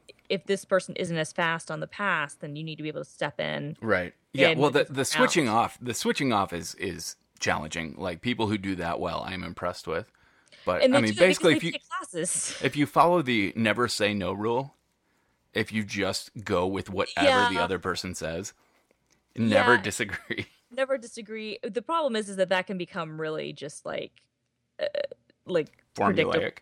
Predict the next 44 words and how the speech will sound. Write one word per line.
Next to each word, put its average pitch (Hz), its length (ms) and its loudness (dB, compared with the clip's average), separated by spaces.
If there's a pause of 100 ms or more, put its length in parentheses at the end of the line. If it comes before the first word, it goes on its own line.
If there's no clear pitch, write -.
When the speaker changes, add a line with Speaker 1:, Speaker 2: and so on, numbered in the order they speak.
Speaker 2:
yeah. - 280 -2
Speaker 1:
Oh, 175 160 6
completely 214 500 0
formulaic, 143 480 0
which, 262 200 6
again, 240 320 8
is 175 140 0
what 185 100 6
happens. 185 460 0
A 170 60 0
lot 170 180 2
of 180 60 -8
people 170 160 -8
who 175 80 -8
take 170 340 -8 (300)
some 233 220 0
improv 196 260 2
classes, 165 260 -4
not 180 160 2
like 175 160 -2
people 170 160 -12
who 180 80 -8
go 170 100 0
to 160 80 -8
U 160 140 -4
C - 200 -8
B 170 140 -2
and 165 120 -2
stuff, 156 180 -6
but 151 120 -10
people 165 200 -4
who 170 80 -2
take, 160 160 0
like, 147 160 -2
some 190 220 4
stuff, - 200 0
like, 147 140 -2
they're 156 140 0
just, 151 200 -8
like, 151 140 -4
really 165 240 0
bad. 156 440 2 (440)
And, 160 420 4
uh, - 200 -4